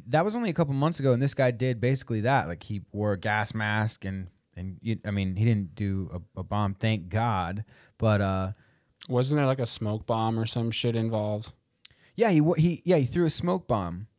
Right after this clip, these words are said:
Speaker 1: in, in the train car, and he had a gas mask on. Now, the thing is, is, like, we have, we have been taught, we've been de-, desensitized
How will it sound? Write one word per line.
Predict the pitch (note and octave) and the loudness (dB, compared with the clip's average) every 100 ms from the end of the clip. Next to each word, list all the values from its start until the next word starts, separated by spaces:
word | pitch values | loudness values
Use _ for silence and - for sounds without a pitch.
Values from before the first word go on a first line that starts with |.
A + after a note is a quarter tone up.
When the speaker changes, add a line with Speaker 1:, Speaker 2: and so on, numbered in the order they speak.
| _ | _
Speaker 1:
in, | C#3+ D#3+ E3 | 0 0 2
in | E3 F3+ | 2 4
the | E3+ | 4
train | - F#3 E3+ - _ | 2 2 2 -4 _
car, | - C#3 A#2+ | 0 4 4
and | B2+ | 4
he | C3 | 4
had | D#3+ D3 | 6 4
a | |
gas | A#2+ D#3 F3+ - | 4 2 0 -2
mask | A#2 F#2 F#2+ | -4 -4 -8
on. | E2 B1+ - - - - | -12 -14 -16 -20 -10 -2
Now, | |
the | D#3 | 0
thing | D3+ F#3 F#3+ | 0 -2 0
is, | G3 E3 | 0 0
is, | C#3+ | 2
like, | D3 A#2+ _ _ _ _ _ - | 2 0 _ _ _ _ _ 2
we | D3 | 4
have, | G3+ D3 - | 6 4 4
we | D3 | 6
have | E3 C#3+ | 6 6
been | D3 C3+ | 4 2
taught, | - D#3+ E3+ C#3 - | 0 4 6 4 4
we've | B2 | 2
been | A#2 A2+ | 4 2
de-, | G2+ | 0
desensitized | F#2 - G#2+ G2+ G#2 - D#3+ E3 C3+ G#2 F#2 F2+ | -6 -8 -14 -2 0 2 0 0 -2 2 2 2